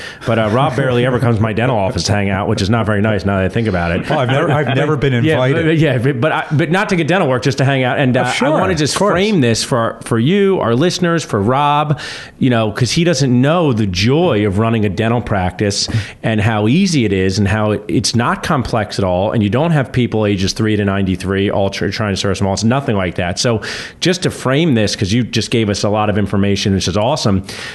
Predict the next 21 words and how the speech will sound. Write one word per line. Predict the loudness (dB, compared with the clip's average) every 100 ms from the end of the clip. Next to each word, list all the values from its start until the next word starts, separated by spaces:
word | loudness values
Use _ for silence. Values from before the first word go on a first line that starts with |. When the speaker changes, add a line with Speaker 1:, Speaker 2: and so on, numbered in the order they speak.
| -6
Speaker 1:
But | -4 -2 -2
I've | -2 0
been | 2 2 0 0
with | 0 0
my, | -2 -2
you | 0 0
know, | 2 2
in | 2
our | 0 0
practice | -2 -2 -2 -2
since | -2 -2
two | 0 0
thousand | 0 0 -2
five | 0 0 0
and | -2
gone | -2 -2
through | -2 0 0
all | 0
different | -2 -2 -2
technology | -2 -2 -2 0 0 -2
changes. | 0 0 0 0